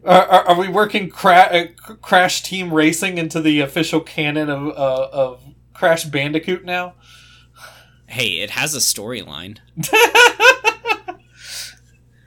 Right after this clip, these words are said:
Speaker 2: But also, Crash Team Racing is a better Crash game than any of the others.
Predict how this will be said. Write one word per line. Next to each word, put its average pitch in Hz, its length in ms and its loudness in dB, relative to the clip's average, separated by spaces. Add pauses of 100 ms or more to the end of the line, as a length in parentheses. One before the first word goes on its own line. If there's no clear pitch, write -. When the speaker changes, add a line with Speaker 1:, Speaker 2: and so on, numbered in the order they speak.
(220)
Speaker 2:
But 160 120 -2
also, 147 260 0
Crash 139 320 -2
Team 123 220 -2
Racing 117 380 0
is 104 300 -2 (380)
a 117 220 -6
better 110 840 -4
Crash 107 400 -6
game 104 280 -6
than 98 200 -10
any 95 240 -10
of 92 220 -14
the 92 120 -8
others. 85 600 -8